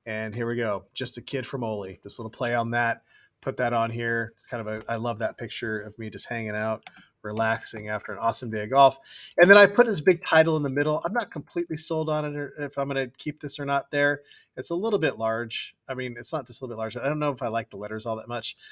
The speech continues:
but I like the text and I like what it says, but I don't know if I like the format of it. Okay, so at the end of class, you're going to submit this today. You have to today. Um, and again,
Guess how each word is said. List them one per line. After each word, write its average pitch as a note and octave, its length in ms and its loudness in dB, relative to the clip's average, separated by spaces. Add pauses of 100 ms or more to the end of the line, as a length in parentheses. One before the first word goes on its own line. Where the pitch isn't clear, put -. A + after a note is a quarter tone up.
(160)
but D3+ 80 8
I E3 60 12
like G#3 180 8
the - 80 6
text - 540 -2
and A2+ 100 -12
I B2 40 -4
like B2+ 140 -8
what G#2+ 120 -4
it F#2+ 60 -12
says, F#2 360 -4
but A2 100 -10
I A2 40 -4
don't G#2+ 80 -10
know A2+ 80 -6
if G#2 120 -8
I G#2 60 -2
like G2+ 240 -8
the F2+ 80 -14
format E2 380 -16
of - 120 -20
it. - 120 -20 (580)
Okay, D3+ 320 4
so D3 520 8 (640)
at C#3 140 -2
the D3 140 -4
end F3+ 120 4
of G3+ 120 4
class, D3+ 560 4
you're C#3+ 260 0
going D3+ 220 2
to C#3+ 160 -6
submit C#3 580 -2 (120)
this A#2 760 0
today. D#3 800 0
You - 120 -18
have D#3 240 0
to D#3 200 -2
today. B2+ 640 -2 (400)
Um, B2+ 360 0
and C3+ 120 -4
again, C3+ 380 0